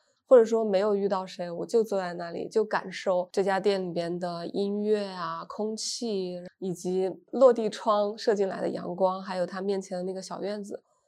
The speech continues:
都会让我觉得很心安，觉得好像有一个空间是可以接纳我的。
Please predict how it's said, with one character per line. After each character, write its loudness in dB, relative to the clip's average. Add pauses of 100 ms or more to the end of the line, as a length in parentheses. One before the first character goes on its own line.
(120)
都 6
会 4
让 4
我 0
觉 -4
得 -2
很 0
心 0
安， 0 (580)
觉 6
得 6
好 -4
像 0 (160)
有 4
一 0
个 6
空 0
间 4
是 2
可 0
以 -2
接 6
纳 2
我 -6
的。 -10